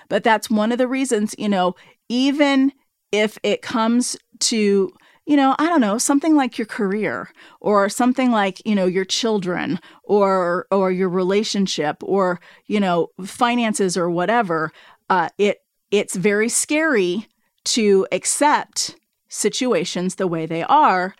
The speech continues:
because we're taught if we accept situations the way they are, they're going to stay the way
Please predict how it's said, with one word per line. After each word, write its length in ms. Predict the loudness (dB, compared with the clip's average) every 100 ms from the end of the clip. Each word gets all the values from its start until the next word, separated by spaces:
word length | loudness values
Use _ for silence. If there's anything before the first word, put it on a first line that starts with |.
| _ -20 -4
because 400 | -2 0 -2 -2
we're 240 | 0 -2
taught 380 | -2 -2 0 0
if 160 | -2 -6
we 160 | -4 -4
accept 380 | -4 -4 -2
situations 720 | -4 -6 -2 -2 -2 -2 -4 -4
the 100 | -4
way 220 | -2 -2
they 160 | -2
are, 240 | 0 0 -2 -8 -4
they're 120 | -2
going 220 | 0 -2
to 80 | -2
stay 640 | -4 -2 2 2 2 0 -4 _ -2
the 120 | 0
way 520 | 0 0 0 0 -2